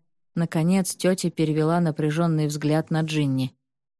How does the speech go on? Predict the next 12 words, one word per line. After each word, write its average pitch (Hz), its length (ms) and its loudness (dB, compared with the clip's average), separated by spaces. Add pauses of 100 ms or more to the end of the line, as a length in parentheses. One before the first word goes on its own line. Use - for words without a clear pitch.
(120)
«Я 269 260 2
лишь 185 280 2
сожалею, 175 600 2
что 196 300 0
оставила 185 580 0
тебя 277 300 0
в - 80 -8
такой 240 320 0
трудной 269 400 0
ситуации». 226 920 0 (800)
Джинни 180 440 2
поморщилась. 151 840 0